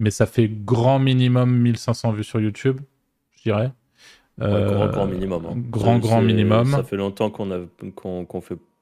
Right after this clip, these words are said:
Speaker 2: plus que, que mille cinq cents vues.
Speaker 1: Hmm. Ce qui
Speaker 2: Pense.
Speaker 1: peut, ce qui peut, je pense, paraître assez peu, euh, pour, euh, certaines personnes qui ont l'habitude de regarder YouTube et tout, mais faut pas oublier qu'on est sur du format podcast. Faut pas avoir les mêmes attentes. Et en plus de ça,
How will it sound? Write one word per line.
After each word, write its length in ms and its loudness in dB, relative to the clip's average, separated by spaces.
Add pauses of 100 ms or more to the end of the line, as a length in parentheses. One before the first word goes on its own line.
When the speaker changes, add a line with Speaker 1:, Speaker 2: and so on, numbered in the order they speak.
(420)
Speaker 2:
plus 320 -6
que, 420 -6
que 80 -12
mille 180 -10
cinq 120 -14
cents 160 -12
vues. 120 -14
Speaker 1:
Hmm. 120 -8 (1080)
Ce 140 -10
qui 100 2
Speaker 2:
Pense. 80 -6
Speaker 1:
peut, 220 2 (100)
ce 140 -10
qui 100 -4
peut, 300 2
je 140 2
pense, 320 0
paraître 460 0
assez 280 2
peu, 320 0 (200)
euh, 100 0
pour, 380 2
euh, 120 4
certaines 400 0
personnes 400 0
qui 80 -18
ont 60 2
l'habitude 340 0
de 60 0
regarder 260 2
YouTube 300 -2
et 80 0
tout, 100 -2
mais 100 4
faut 120 -8
pas 80 4
oublier 240 4
qu'on 160 2
est 40 4
sur 140 0
du 80 4
format 240 0
podcast. 560 -2
Faut 140 2
pas 160 4
avoir 180 4
les 100 4
mêmes 300 4
attentes. 560 0 (220)
Et 160 0
en 140 2
plus 280 2
de 120 2
ça, 340 -2